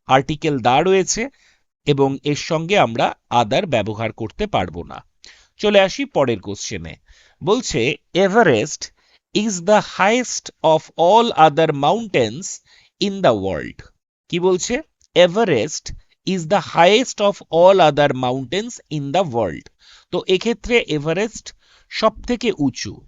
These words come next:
তাহলে সুপারলেটিভ ডিগ্রি। যখনই সুপারলেটিভ ডিগ্রি দেখব, তার সঙ্গে else অথবা other যদি থাকে, সেটাকে আমরা কাটব।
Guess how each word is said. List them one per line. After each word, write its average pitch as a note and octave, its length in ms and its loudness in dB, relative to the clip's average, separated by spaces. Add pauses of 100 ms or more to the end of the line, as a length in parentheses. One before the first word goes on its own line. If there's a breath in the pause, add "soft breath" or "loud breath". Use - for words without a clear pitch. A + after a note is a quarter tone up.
(120)
তাহলে C3 200 -2
সুপারলেটিভ G3 680 -2
ডিগ্রি। F3+ 420 -6 (500 soft breath)
যখনই D#3 360 0
সুপারলেটিভ F#3+ 640 -2
ডিগ্রি F3 420 -6
দেখব, D#3+ 340 -2
তার E3 160 -2
সঙ্গে F#3 460 -4
else F#3+ 340 -2
অথবা E3+ 500 2
other D#3+ 260 2
যদি F3 260 -6
থাকে, D3 440 -2 (300 soft breath)
সেটাকে F3 400 0
আমরা E3+ 240 0
কাটব। F3 480 0